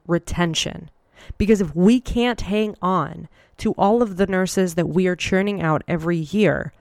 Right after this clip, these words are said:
there's no sol-, there's no solution. There's no solving this. Because we can churn out all the nurses that we want, but if they burn out in a year, it doesn't matter. There's no, that, that doesn't solve anything.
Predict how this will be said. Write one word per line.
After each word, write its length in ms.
there's 300
no 200
sol-, 300
there's 240
no 120
solution. 600
There's 180
no 120
solving 440
this. 320
Because 240
we 100
can 120
churn 260
out 220
all 140
the 100
nurses 400
that 120
we 100
want, 560
but 180
if 140
they 140
burn 360
out 460
in 160
a 60
year, 600
it 140
doesn't 360
matter. 500
There's 240
no, 320
that, 260
that 280
doesn't 280
solve 320
anything. 580